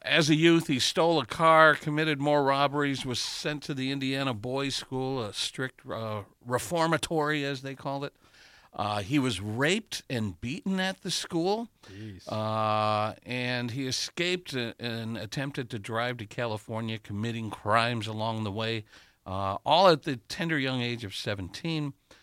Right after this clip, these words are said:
Speaker 1: Uh, eventually, he was sentenced to three years at Terminal Island in L A. So, I mean, right out of the gate, uh, this guy, uh,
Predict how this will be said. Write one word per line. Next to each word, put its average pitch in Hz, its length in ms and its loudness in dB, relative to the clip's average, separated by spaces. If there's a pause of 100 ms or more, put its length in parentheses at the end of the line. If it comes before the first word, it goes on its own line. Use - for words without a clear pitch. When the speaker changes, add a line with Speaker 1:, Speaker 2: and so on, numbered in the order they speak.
(300)
Speaker 1:
Uh, 95 360 -4
eventually, 123 420 -4
he 117 80 -2
was 107 140 -4
sentenced - 400 -6
to 104 80 -4
three 131 420 -4
years 135 480 -2
at 101 160 -8
Terminal 117 560 -4
Island 107 480 -2
in 98 320 -6
L 90 260 -4
A. 87 140 -6
So, 127 220 -4
I 135 60 -2
mean, 147 200 -4
right 175 320 2
out 110 180 2
of 87 120 -6
the 82 100 -10 (160)
gate, 131 380 0 (560)
uh, 87 180 -8
this 90 240 -8
guy, 92 480 -4 (160)
uh, 92 60 -20